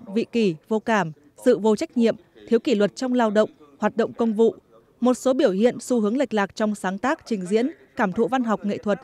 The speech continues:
chưa được khắc phục. Để hoàn thiện thể chế, chính sách, phát huy nguồn lực xây dựng nền văn hóa Việt Nam, dân tộc, dân chủ, nhân văn và khoa học, cần tập trung triển khai đồng bộ, quyết liệt hơn trong cải cách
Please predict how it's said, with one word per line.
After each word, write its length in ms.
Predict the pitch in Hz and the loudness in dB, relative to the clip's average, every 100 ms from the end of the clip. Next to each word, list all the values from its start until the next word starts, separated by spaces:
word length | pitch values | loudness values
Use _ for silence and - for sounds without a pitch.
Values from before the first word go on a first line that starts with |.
| _ - | _ -2
chưa 140 | 226 | 0
được 200 | 202 - | 0 -4
khắc 120 | 320 320 | -10 0
phục. 120 | 214 - - _ _ _ - | -2 -2 -20 _ _ _ 2
Để 160 | 240 202 | 2 4
hoàn 200 | 226 214 | 0 0
thiện 160 | 240 | 0
thể 160 | 214 190 | 0 -2
chế, 280 | 202 208 247 | 0 0 0
chính 200 | 214 214 | -4 -2
sách, 220 | 302 339 - - - | -4 -6 -12 -10 -6
phát 120 | 302 | -2
huy 140 | 285 | 0
nguồn 220 | 247 190 | 0 0
lực 120 | 196 - | -2 -2
xây 180 | 220 | -4
dựng 220 | 202 226 202 | 0 0 0
nền 140 | 190 | -4
văn 120 | 220 | -4
hóa 220 | 202 185 | -4 -4
Việt 180 | 202 262 | -4 -6
Nam, 240 | 214 220 208 - | -2 -2 -4 -6
dân 160 | 240 226 | -4 -2
tộc, 180 | 208 196 | -2 -6
dân 180 | - 226 | -4 -4
chủ, 260 | 226 220 165 - | 0 0 -2 -4
nhân 160 | 220 214 | -2 -2
văn 220 | 220 208 | -2 -4
và 180 | 196 170 | -4 -6
khoa 180 | 214 202 | -6 -2
học, 200 | 196 - _ _ - | -2 -4 _ _ -2
cần 160 | 262 254 | 2 2
tập 140 | 254 - | 2 0
trung 180 | 311 | -4
triển 180 | 277 185 | 0 -2
khai 180 | 254 262 | -2 -2
đồng 240 | 220 190 | -2 0
bộ, 120 | 208 196 | 0 0
quyết 220 | 320 294 | -4 -2
liệt 140 | 202 | -2
hơn 280 | 202 233 226 - 160 | 0 0 0 -4 -8
trong 200 | 240 220 | -4 -2
cải 160 | 208 180 | -4 -2
cách 200 | 277 | -4